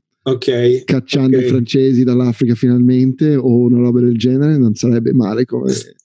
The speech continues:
Speaker 1: stai scherzando? Allora, lì ci sarebbe un, un, un, un seguito del post, del post, del podcast clamoroso da parte
Speaker 2: Sì.
Speaker 1: dei Cinque Stelle, in senso positivo o negativo, cioè mi bombarderebbero o di insulti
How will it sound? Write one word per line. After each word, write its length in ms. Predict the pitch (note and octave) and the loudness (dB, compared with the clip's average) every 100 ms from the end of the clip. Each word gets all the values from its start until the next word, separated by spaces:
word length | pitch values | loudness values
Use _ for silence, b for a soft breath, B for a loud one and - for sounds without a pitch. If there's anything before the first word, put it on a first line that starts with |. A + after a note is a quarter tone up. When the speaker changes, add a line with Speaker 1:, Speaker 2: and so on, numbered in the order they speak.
| _ _ | _ _
Speaker 1:
stai 100 | - D#3+ | -6 -4
scherzando? 480 | G3 F#3+ B2+ A#2 | -4 -2 -2 -2
Allora, 320 | - C3+ C3+ B2+ | 0 0 0 0
lì 480 | B2+ F3 C4+ C4+ | 0 2 2 0
ci 160 | - B2 | -2 -2
sarebbe 500 | A2+ A#2+ A#2+ A#2+ A#2+ B2+ | 0 0 0 0 0 -2
un, 260 | C#3+ C3+ | -2 0
un, 420 | B2 A#2+ A#2+ A#2+ B2 | 0 2 0 -2 0
un, 180 | A#2+ A#2+ | -2 -2
un 160 | B2+ | -2
seguito 440 | B2+ - D3 D#3+ C#3+ | -2 -2 0 0 -2
del 160 | B2 | -2
post, 480 | A2+ C#3 D3 - - | -4 -4 -4 -6 -4
del 240 | B2 B2 A#2+ | -2 -2 -2
post, 560 | B2+ D#3+ - - A#2+ | -4 -4 -4 -4 -4
del 320 | B2+ A#2+ A#2 A2+ | -4 -2 -4 -6
podcast 840 | C#3 E3+ - - - F#3 - F3+ | -6 -6 -8 -8 -8 -6 -4 -2
clamoroso 600 | C3 B2 A#2 A#2 C3+ D#3+ | 0 0 2 2 2 2
da 140 | F#3 | 0
parte 180 | - A2 | -2 -2
Speaker 2:
Sì. 60 | A2+ | -2
Speaker 1:
dei 80 | A2 | 0
Cinque 260 | A#2 A2 | 0 0
Stelle, 400 | - B2 G2 G2+ | -2 -2 -2 0
in 140 | G#2+ A#2 | 0 2
senso 300 | B2+ A#2+ B2 | 0 -2 -2
positivo 440 | A#2+ A#2+ A#2 C#3 | -2 -2 0 0
o 40 | D#3 | 2
negativo, 500 | G#2+ - B2 F#2+ F#2 | 0 0 0 0 0
cioè 160 | G2+ | 0
mi 120 | G#2 | 0
bombarderebbero 920 | G#2+ A2 A#2 A#2+ B2 A#2+ A2+ A2+ A2+ - | 0 0 0 0 0 0 0 0 -2 0
o 240 | C#3+ F3 | 0 2
di 140 | D3+ | 2
insulti 640 | A#2+ A2+ B2+ B2 - D3 | 0 0 -2 -2 0 0